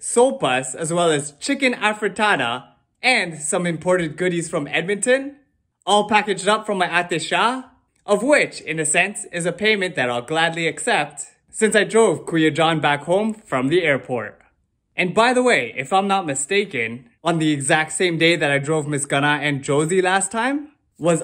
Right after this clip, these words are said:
also the last time that I drove Kuya John to the airport. Weird, eh?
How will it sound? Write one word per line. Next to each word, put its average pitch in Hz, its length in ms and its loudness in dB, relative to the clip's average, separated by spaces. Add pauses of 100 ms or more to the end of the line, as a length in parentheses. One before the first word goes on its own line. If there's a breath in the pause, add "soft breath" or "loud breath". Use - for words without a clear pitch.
also 190 680 2
the 151 100 0
last 143 280 2
time 156 240 0
that 135 120 0
I 127 100 2
drove 147 400 0
Kuya 151 320 0
John 180 480 -2
to 190 180 -2
the 175 200 -2
airport. 131 600 -2 (580)
Weird, 165 360 4
eh? 202 240 0